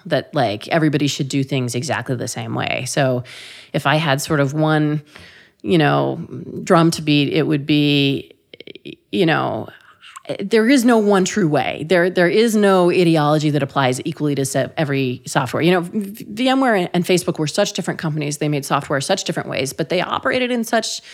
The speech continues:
different environments that with, with, with such different goals. And so I think that, you know, the best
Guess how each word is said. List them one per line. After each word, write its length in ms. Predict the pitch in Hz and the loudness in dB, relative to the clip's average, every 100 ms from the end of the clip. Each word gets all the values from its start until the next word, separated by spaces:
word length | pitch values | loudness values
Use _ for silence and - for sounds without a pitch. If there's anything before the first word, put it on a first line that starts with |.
| - - - - | -20 -20 -20 -10
different 280 | - 220 226 | -2 2 2
environments 560 | 202 165 226 285 - - | 2 2 2 0 -4 -6
that 140 | 160 | -2
with, 220 | 170 156 - | -2 -4 -6
with, 360 | 165 165 - 151 | -6 -6 -6 -4
with 100 | 165 | -2
such 200 | - 175 | -2 -2
different 500 | 190 208 160 - - | -2 0 -2 -6 -8
goals. 520 | 175 202 170 - - | 2 2 2 -2 -4
And 140 | 170 156 | -2 0
so 200 | 180 165 | 2 4
I 120 | 165 | 2
think 320 | 208 202 190 | 2 2 4
that, 340 | 160 151 - - - - - _ _ | 2 4 2 -6 -20 -20 -20 _ _
you 140 | - 196 | -2 2
know, 100 | 151 | 2
the 100 | 165 | 2
best 320 | 202 269 | 2 2